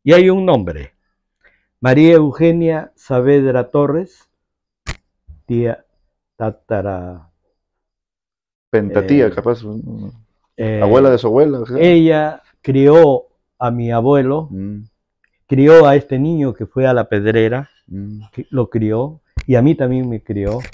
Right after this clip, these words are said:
Speaker 1: porque
Speaker 2: mira,
Speaker 1: tenía
Speaker 2: sí
Speaker 1: esa
Speaker 2: la lleva
Speaker 1: costumbre. Todos los recién nacidos se los llevaba a ella a hacerlo dormir y a
Speaker 2: Mm.
Speaker 1: rezar.
Speaker 2: Tía abuela, ¿no?
Speaker 1: María, la nene,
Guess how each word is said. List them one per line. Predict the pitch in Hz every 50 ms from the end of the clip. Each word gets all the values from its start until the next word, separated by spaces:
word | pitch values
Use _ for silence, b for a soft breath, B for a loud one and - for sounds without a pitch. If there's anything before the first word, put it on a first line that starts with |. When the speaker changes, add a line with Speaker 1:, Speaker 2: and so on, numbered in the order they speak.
| - - - - -
Speaker 1:
porque | 90 90 104
Speaker 2:
mira, | 120 131
Speaker 1:
tenía | 127 107 107 113 117 113 104 104
Speaker 2:
sí | 107 110
Speaker 1:
esa | 120
Speaker 2:
la | 120 113 107
lleva | 104 107 107 107 110
Speaker 1:
costumbre. | 107 127 120 117 - - - 95 98 101 _ _ _ _ _ _ _ _ _
Todos | - 131 131 135 131 127
los | 123 113
recién | 107 104 98 _ - 127 131 127
nacidos | 123 117 - - 135 135 135 127
se | - 113
los | 104 107 104
llevaba | 101 101 107 117 120 120 120 113 110
a | 110
ella | 113 117 117 110 104 95 87 87 87 90 _ _ _ -
a | 98
hacerlo | 92 - 107 107 110 110
dormir | 104 104 104 110 117 131 139 147 143
y | 113
a | 107 101
Speaker 2:
Mm. |
Speaker 1:
rezar. | 98 95 95 92 98 95 85 - _ _ _ _ _ _ _ _ _ _ _ _
Speaker 2:
Tía | - 147 147
abuela, | 143 143 135 110 101 95
¿no? | 117 - - 107 104 101 101 101
Speaker 1:
María, | - 123 127 135 151 160 160 160 156 156 151 139 - - _ _ _ _ _ _ _ _ _ _ _ _ _ _ _ _ -
la | 120 127 127
nene, | 135 147 143 120 107 101 90 80 76